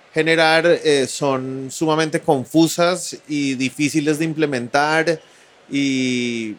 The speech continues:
y al final, pues, en, por lo menos en los acercamientos que yo he tenido a empresas privadas, eh, la respuesta termina siendo: "No, no, no me sirve, no, no, no, no es algo, no es algo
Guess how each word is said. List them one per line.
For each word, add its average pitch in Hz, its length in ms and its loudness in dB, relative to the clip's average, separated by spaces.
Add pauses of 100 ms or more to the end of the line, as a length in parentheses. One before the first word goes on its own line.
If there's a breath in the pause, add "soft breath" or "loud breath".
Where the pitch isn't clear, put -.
y 139 100 -4
al 135 120 -2
final, 131 360 -4
pues, - 760 -6
en, 135 440 -4
por 131 120 -4
lo 131 100 -2
menos 135 240 -4
en 160 80 -2
los 156 160 2
acercamientos 139 760 -2
que 151 120 -4
yo 143 120 0
he 143 40 4
tenido 160 720 4
a 147 140 0
empresas 135 540 -2
privadas, 160 720 2 (520 soft breath)
eh, 123 600 2 (280)
la 127 140 0
respuesta 127 540 -2
termina 131 300 -2
siendo: 131 260 -4
"No, 151 280 -2 (260)
no, 127 160 -8
no 139 180 -2
me 143 100 0
sirve, 123 420 -2 (140)
no, 131 400 -2
no, 117 580 -8 (1000)
no, 131 180 -4
no 135 160 -8
es 131 140 -10
algo, 139 760 0
no 135 100 -6
es 131 120 -8
algo 143 600 0